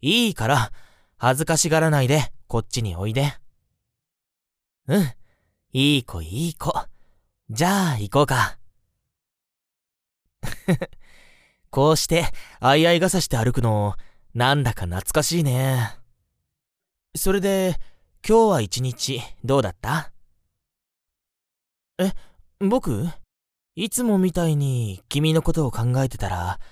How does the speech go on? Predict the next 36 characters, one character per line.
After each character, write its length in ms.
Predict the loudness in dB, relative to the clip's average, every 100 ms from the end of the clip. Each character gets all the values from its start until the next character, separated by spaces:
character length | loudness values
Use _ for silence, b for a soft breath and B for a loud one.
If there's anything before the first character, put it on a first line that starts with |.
| b b b _
一 240 | -4 -2
日 180 | -2 0
が 380 | 0 0 -2 -4 -12 -10
あ 120 | -6
っ 80 | -6 0
と 80 | 2
い 140 | 4
う 60 | 2
間 80 | 2
に 100 | 2
終 20 |
わ 100 | 0
っ 40 | -4
ち 100 | -8
ゃ 20 |
っ 20 |
た。 400 | -4 -2 -4 -10 -20 _ _ _ _ _ _ _ _ _ _ _ _ _ _ _ _ _ _
あ、 160 | -2 -2 B B B B B _ _ -4
も 380 | 2 4 4 2
う 60 |
着 160 | 2 0
い 40 |
ち 60 | 0
ゃ 40 |
っ 20 | -2
た 140 | -4
ね。 360 | -4 -4 -4 -12 -20 _ _ _ _ _ _ _ _ _ _
え？ 180 | -6 -6 -8 -16 _ _ _ _ _ -4
夕 260 | 0 2
飯 180 | 2 0 0
の 120 | 0
リ 120 | 0
ク 140 | 0 0
エ 60 |
ス 80 | 0
ト？ 360 | -4 -4 -6